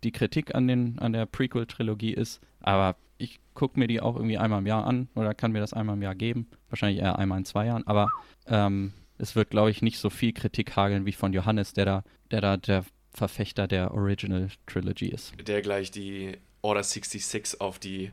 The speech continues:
Speaker 2: Episode <laughs> drei beordert. Ja, bevor wir uns von Rüdiger den Plot kurz zusammenfassen lassen, was ist das,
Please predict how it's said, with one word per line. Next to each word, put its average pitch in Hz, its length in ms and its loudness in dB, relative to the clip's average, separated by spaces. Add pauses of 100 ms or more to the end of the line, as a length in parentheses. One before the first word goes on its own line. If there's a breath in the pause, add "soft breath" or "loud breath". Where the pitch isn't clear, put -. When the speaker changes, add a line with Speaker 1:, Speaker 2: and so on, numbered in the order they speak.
(140)
Speaker 2:
Episode 98 520 0
<laughs> - 0 -
drei 95 380 -8 (260)
beordert. 95 480 -6 (1000 loud breath)
Ja, 156 200 10
bevor 180 360 4
wir 185 320 6 (220)
uns 156 180 -2
von 143 140 0
Rüdiger 151 520 2
den 135 140 -2
Plot - 280 -2
kurz 190 240 -2
zusammenfassen 175 480 -2
lassen, 175 380 -6 (200)
was 127 240 2
ist - 260 -4
das, - 200 -4